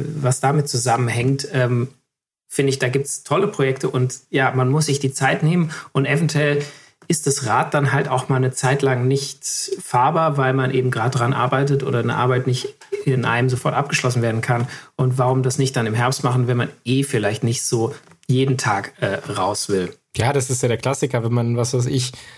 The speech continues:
Speaker 2: neue Züge verlegt oder, äh, keine Ahnung, feststellt, ups, äh, die Bremsscheiben sind unter der Minimaldicke und so.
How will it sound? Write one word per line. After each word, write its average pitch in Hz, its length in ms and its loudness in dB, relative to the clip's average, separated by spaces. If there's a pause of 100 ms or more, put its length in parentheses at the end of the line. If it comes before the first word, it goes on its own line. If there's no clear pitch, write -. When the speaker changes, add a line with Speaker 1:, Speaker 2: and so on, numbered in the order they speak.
(420)
Speaker 2:
neue 139 440 2
Züge 151 320 0
verlegt 131 560 0
oder, 127 800 0
äh, - 180 -2
keine 135 320 0
Ahnung, 139 180 2
feststellt, 139 600 0
ups, - 320 -4
äh, 139 400 2
die 135 280 2
Bremsscheiben 143 680 -2
sind 131 200 2
unter 139 200 2
der 127 160 4
Minimaldicke 143 960 0
und 143 140 0
so. 139 240 2